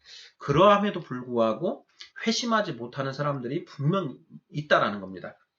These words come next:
뭐, 많지요. 예, 적지 않습니다. 그런 경우가 많이 있는데, 어, 왜 그런가? 네, 이것에 대해서 이제 기술을 해두고 있어서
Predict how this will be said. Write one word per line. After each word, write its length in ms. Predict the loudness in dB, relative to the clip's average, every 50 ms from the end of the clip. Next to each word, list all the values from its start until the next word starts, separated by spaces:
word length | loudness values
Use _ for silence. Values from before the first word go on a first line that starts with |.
| _ _ _ _ _
뭐, 600 | -14 -12 -10 -10 -8 -8 -10 -10 -12 -12 -12 -10 -8
많지요. 720 | -4 -2 0 0 0 0 0 -2 -2 -2 -4 -6 -8 -10 _
예, 160 | -12 -12 -10 -10
적지 380 | -10 -12 -12 -10 -8 -4 -4
않습니다. 800 | -2 -2 -4 -6 -6 -6 -4 -4 -4 -4 -4 -2 -2 -2 -4 -6 -12 _ _ -20 -20 -20 _ _
그런 340 | _ -2 0 0 0 0 -2
경우가 380 | -2 -2 -2 -2 0 -2 -2 -2
많이 360 | -2 -4 -4 -4 -4 -4 -4
있는데, 840 | -4 -4 -4 -4 -6 -2 0 0 2 2 2 2 0 -2 -6 -10 -14 -20 _ _ _ _ _ _ _ _ _ _
어, 420 | -10 -8 -6 -6 -6 -6 -8 -8 -10 -6 -2
왜 440 | 0 0 2 2 2 2 0 0
그런가? 500 | -2 -4 -2 -2 0 0 -2 -2 -2 -2 -2 -2 -6 -14 _ _ _ _ _ _ _ _ _
네, 160 | -12 -10 -8
이것에 360 | -6 0 0 0 2 2 0
대해서 360 | 0 2 2 2 2 0 -2
이제 180 | -4 -4 -4 -6
기술을 1000 | -6 -8 -10 -8 -6 -6 -4 -4 -4 -4 -6 -4 -2 -2 0 -2 -2 -4 -6 -6
해두고 540 | -4 -4 -4 -4 -6 -10 -12 -8 -6 -4 -2
있어서 540 | -2 -2 -2 -2 -2 -2 -2 -2 -2 -4 -8